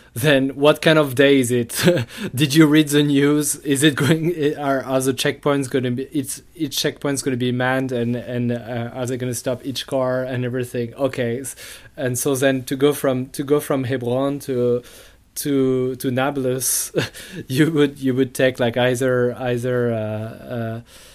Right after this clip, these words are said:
uh, with a, with a, a, a yellow, a yellow plate car, you would take, like, maybe, uh, maybe forty-five minutes, and, and with a, a green,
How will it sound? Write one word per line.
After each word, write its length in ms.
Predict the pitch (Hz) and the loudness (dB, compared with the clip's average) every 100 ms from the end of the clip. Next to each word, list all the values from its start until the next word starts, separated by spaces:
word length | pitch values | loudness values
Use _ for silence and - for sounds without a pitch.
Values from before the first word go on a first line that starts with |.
| - - | -20 -12
uh, 380 | 127 110 110 - | -8 -6 -6 -10
with 300 | - 127 120 | -6 -2 0
a, 160 | 131 131 | -2 -2
with 220 | 131 123 | -2 2
a, 720 | 123 117 117 - 131 123 120 - | 2 0 -2 -6 -6 -6 -6 -6
a, 40 | |
a 40 | |
yellow, 640 | 127 131 135 135 127 131 123 | -2 0 2 2 2 0 0
a 40 | |
yellow 340 | 127 131 131 | 0 2 0
plate 320 | 123 131 123 - | -2 -2 -4 -2
car, 240 | 131 127 | 0 0
you 160 | 123 117 | 0 -2
would 140 | 117 | -2
take, 220 | 123 117 | -6 -6
like, 160 | 120 110 | -6 -6
maybe, 460 | 120 117 120 117 | -6 -2 0 0
uh, 400 | 110 107 110 120 | -2 -6 -8 -10
maybe 300 | 123 120 117 | -8 -4 -4
forty-five 480 | 120 135 123 113 120 | -4 -4 -4 -2 -4
minutes, 480 | 120 120 139 139 - | -2 -2 -4 -6 -8
and, 340 | 127 117 120 | -4 -2 -4
and 460 | 123 123 117 117 135 | -4 -4 -2 -4 -6
with 240 | 123 117 | -6 -4
a, 340 | 123 117 117 113 | -2 -2 -4 -6
a 120 | 135 | -8
green, 400 | 117 123 131 131 | -4 -2 -2 -4